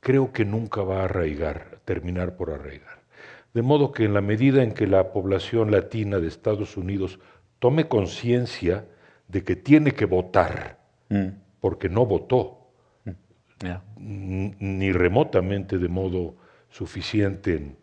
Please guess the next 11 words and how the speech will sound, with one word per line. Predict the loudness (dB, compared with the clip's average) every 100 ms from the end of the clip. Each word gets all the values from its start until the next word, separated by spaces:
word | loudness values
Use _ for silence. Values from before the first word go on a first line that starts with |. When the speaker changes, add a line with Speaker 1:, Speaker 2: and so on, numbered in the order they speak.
| _
Speaker 1:
en | -16 -14
las | -12
pasadas | -10 -8 -6 -8 -10
elecciones, | -16 -16 -12 -10 -12 -14 _ _ -20 -20 _
bueno, | 2 4 4 0 -6 -12 _ _ _ _ _ _ _ _ _ _ _ _ -4
eh, | -2 -2
no | -6
sé, | -4 -4 -4
esto | -2 -4 2
puede | 6 8 8 2 -4 -16 _
incidir, | -4 -4 -2 -4 0 -2 -2